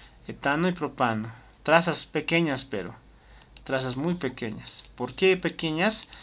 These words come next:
Vean, ¿cuánto flujo ingresaba? Más de mil noventa y nueve libramol hora. ¿Cuánto sale por arriba? Mil noventa y nueve, ¿no? Casi igual, ¿no? Aquí se, se bota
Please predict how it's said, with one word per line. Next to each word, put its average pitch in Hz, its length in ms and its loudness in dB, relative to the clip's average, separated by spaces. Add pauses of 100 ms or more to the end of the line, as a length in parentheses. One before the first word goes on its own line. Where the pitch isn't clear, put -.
(240)
Vean, 143 360 4 (680)
¿cuánto 180 320 4
flujo 175 240 -4
ingresaba? 135 680 2 (440)
Más 147 300 2
de 151 120 0
mil 170 580 0
noventa 131 480 -2
y 127 60 2
nueve 151 380 0
libramol 127 560 0
hora. 156 360 0 (1040)
¿Cuánto 165 320 4
sale 147 240 4
por 143 160 0
arriba? 123 500 2 (720)
Mil 147 280 2
noventa 110 340 -2
y 107 60 -4
nueve, 120 360 -2 (840)
¿no? 143 260 -4 (1300)
Casi - 260 0
igual, 127 340 4
¿no? 135 180 -2 (140)
Aquí 165 200 -6
se, 151 160 -2
se - 120 -2
bota 151 300 -2